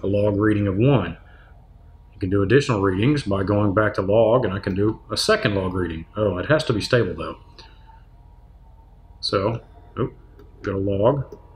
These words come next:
second log reading. All right. The second selection is C dash F. This allows us to switch between Celsius and Her-, Fahrenheit. If you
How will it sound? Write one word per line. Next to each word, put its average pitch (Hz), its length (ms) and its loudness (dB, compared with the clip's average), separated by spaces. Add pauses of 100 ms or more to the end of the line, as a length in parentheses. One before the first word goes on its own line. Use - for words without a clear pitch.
(640)
second 123 320 0
log 98 140 -2
reading. 87 280 -4 (840)
All 92 80 -4
right. 127 140 -2 (2000)
The - 60 -6
second 156 300 2
selection 131 640 0 (640)
is - 140 -2
C 143 140 6
dash 120 280 2
F. 139 300 0
This 110 140 -6
allows 120 360 4
us 117 300 -2
to 107 240 2
switch 127 320 2
between 104 280 -2
Celsius 107 480 0
and 101 120 -2
Her-, 123 400 0
Fahrenheit. 101 500 0 (400)
If 104 160 -4
you 101 160 -2